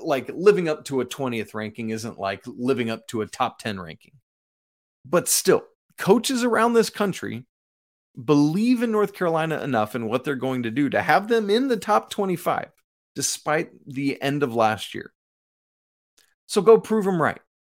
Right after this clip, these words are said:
Show them that you belong in this top twenty-five teams in the nation.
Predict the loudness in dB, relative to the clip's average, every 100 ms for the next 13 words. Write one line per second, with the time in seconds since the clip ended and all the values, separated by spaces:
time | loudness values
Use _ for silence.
0 | _ _ _ _ _ _ -8 0 2 2
1 | 0 -4 -6 -8 -6 -6 -2 0 0 -2
2 | -6 -4 -4 -2 -4 -4 -6 -8 -6 -4
3 | -2 0 0 -2 -10 -8 -8 -10 -14 -20
4 | -20 -10 -6 -4 -4 -8 -10